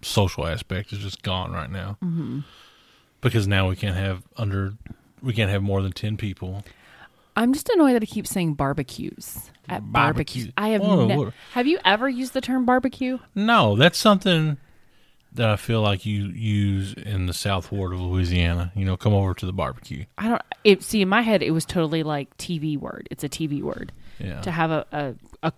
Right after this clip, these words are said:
Speaker 2: a, a, we say cookout.
Speaker 1: So
Speaker 2: You have a cookout.
Speaker 1: my favorite, one of my favorite shows.
Speaker 2: What is, what's with your word today?
Speaker 1: Because you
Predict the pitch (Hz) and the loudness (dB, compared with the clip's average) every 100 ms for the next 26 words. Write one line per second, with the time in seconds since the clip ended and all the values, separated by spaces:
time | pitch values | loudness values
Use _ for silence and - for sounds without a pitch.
0 | - 160 131 - - 113 175 185 - 170 | -6 -6 -6 -14 -14 -6 -2 0 0 -2
1 | - 214 131 - - - - - 131 110 | -2 -4 -8 -12 -18 -18 -14 2 6 6
2 | 95 - _ - 170 147 196 - - - | 4 -2 _ 2 2 2 0 0 -6 -10
3 | - - 107 90 - 98 92 92 - - | -16 -8 -2 -2 -2 0 0 -2 -6 -20
4 | - _ _ - 107 95 90 - 95 90 | -20 _ _ -4 0 0 -2 -4 -4 -4
5 | 95 95 - 85 98 101 - _ _ _ | -6 -8 -6 -6 -6 -10 -16 _ _ _
6 | _ _ 165 190 220 240 - _ - 139 | _ _ -2 0 2 -2 -8 _ -16 -2
7 | 196 - 233 208 185 170 175 135 - 131 | 0 0 -4 -2 -2 -2 -2 -4 -8 -4
8 | 123 131 110 101 120 135 120 | 0 2 2 2 0 2 0